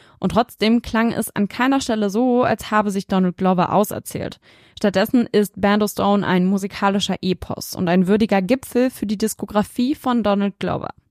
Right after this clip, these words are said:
Unterstützt von einer Reihe von spannenden Feature-Gästen erzählt Childish Gambino persönliche Geschichten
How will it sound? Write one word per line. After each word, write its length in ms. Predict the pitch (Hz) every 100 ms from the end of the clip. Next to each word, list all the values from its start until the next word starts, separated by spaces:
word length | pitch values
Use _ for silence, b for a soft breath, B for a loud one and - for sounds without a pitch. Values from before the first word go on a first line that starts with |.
| b b b b b
Unterstützt 580 | - 208 - 269 - -
von 140 | 233 226
einer 300 | 214 202 180
Reihe 260 | 196 262
von 180 | 262 226
spannenden 440 | - 208 214 208 196
Feature-Gästen 800 | 220 - 165 - 156 - 180 160
erzählt 400 | 202 - 233 226
Childish 380 | 226 226 233 -
Gambino 420 | 214 208 226 226
persönliche 640 | - 208 196 220 208 208
Geschichten 680 | 170 - 185 - - -